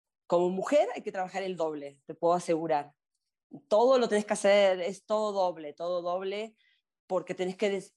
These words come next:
demostrar que sí podés. Entonces, eh, la verdad que a mí me ha costado hacer todo, todo doble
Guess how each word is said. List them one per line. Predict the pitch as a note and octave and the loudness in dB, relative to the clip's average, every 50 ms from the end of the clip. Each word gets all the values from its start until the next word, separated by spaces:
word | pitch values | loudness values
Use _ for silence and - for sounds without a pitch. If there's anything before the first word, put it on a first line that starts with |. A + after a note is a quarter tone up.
| _ | _
demostrar | - F3 F3 E3+ F3 F3+ F3 - - G#3 G#3 A#3 A#3 A#3 - | -2 -2 -2 -2 -4 -8 -4 -2 0 2 2 2 0 -2 -4
que | - G3 | -8 -8
sí | F#3 - A3 A3+ | -6 -4 -4 -2
podés. | A3+ A3+ A3 A3 A#3+ A#3+ A3 G#3+ - - _ _ _ _ _ _ _ _ _ _ _ | 0 0 0 2 2 0 0 -2 -6 -14 _ _ _ _ _ _ _ _ _ _ _
Entonces, | D#3+ E3 - F3+ F#3 F3+ G#3 F#3 F#3 F3+ - - - - - - | -12 -8 -6 -4 -4 -2 -2 -2 -2 -4 -8 -12 -18 -16 -10 -6
eh, | F3+ F3 E3+ E3+ E3+ E3+ E3+ E3+ E3 E3 D#3+ D#3+ D3 C#3+ | -4 -2 -2 -2 0 0 2 2 2 2 2 0 0 2
la | E3+ E3+ E3 | 2 4 4
verdad | E3 E3+ F3+ G3 G3+ | 4 4 2 2 2
que | G3 A#3 A3+ A3 A3 G#3 G#3 G3+ F#3+ F#3 F3 E3+ E3 D#3+ - - | 2 2 2 4 4 2 0 -2 -2 -4 -6 -8 -10 -12 -12 -10
a | - E3+ | -4 -2
mí | F3+ F#3+ | 0 0
me | G#3 | 0
ha | G#3 | -2
costado | G#3 F#3 - - F#3 F#3 | -4 -6 -6 -4 -4 -4
hacer | G3 - G3 F#3 _ _ _ _ | -4 -6 -10 -16 _ _ _ _
todo, | - G#3 G#3 A3+ A#3 B3 B3+ B3 | -2 0 0 2 0 0 -2 -4
todo | A#3+ G#3 G#3+ G#3+ A3 G#3+ G#3 | -4 -6 -4 -2 -2 -2 0
doble | G3 G3 G#3 G#3 A3 A#3 A#3+ C4 F#4+ G4 - | 0 0 -2 -2 -4 -6 -6 -6 -6 -8 -12